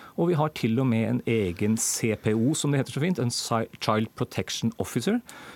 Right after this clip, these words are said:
eh, som følger opp om det skulle skje et tilfelle. Men tilbake til det som jeg sa, vi har fire hundre tusen nordmenn. Det vil si at vi har et ganske godt gjennomsnitt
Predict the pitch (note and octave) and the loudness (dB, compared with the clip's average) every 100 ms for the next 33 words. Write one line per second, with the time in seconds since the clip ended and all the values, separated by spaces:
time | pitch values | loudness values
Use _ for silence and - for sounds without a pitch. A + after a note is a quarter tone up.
0 | - E3 F3+ - G#3 - G3+ A2 F2 C#3 | -6 -2 0 0 0 2 4 4 4 2
1 | - - G2 G2 G2 A2+ - A2 A#2 B2+ | 0 -2 0 2 2 0 -2 0 -2 -2
2 | - G#2+ F#2+ - B2 F2 E2+ B2+ - - | -2 0 0 -2 -4 -4 -2 -2 -2 -2
3 | E3 - - A#2 A2+ C3 - G2+ F#2+ - | 0 2 0 0 0 0 0 0 -2 -10
4 | - - A#2 B2 B2+ - G#2 F#2 G2+ G2+ | -18 -6 0 0 0 0 2 2 2 0
5 | - E2+ G2+ F#2+ F2+ F2+ A2 - - C3+ | -2 -2 -2 -2 -2 -2 -4 -8 -2 0
6 | D3+ G#2 G#2 A#2+ G#2+ A2 A#2+ A#2 - D3 | 2 0 0 -2 0 0 0 -2 0 0
7 | A#2+ - A#2+ B2 B2 C#3 A2+ F2+ F#2 - | 0 -2 -2 0 2 2 2 0 -2 0
8 | B2+ - | 0 -2